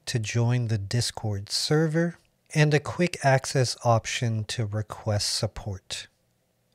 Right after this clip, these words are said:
Now let's go ahead and click Create and start creating some images. What you see here is the user interface,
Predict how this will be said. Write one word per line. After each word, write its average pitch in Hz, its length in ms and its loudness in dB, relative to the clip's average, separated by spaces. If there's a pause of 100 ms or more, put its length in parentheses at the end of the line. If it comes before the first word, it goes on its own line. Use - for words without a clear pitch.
Now 151 200 6
let's 185 240 6
go 139 240 8
ahead 117 440 4
and 110 260 -2
click - 600 -2
Create 117 760 2 (400)
and 104 140 -2
start - 720 0
creating 104 540 -2
some 127 260 -6
images. 117 680 -2 (200)
What 175 200 2
you 160 80 2
see 131 220 2
here 120 280 4
is 110 240 -2
the 113 140 0
user 113 580 0
interface, 143 720 0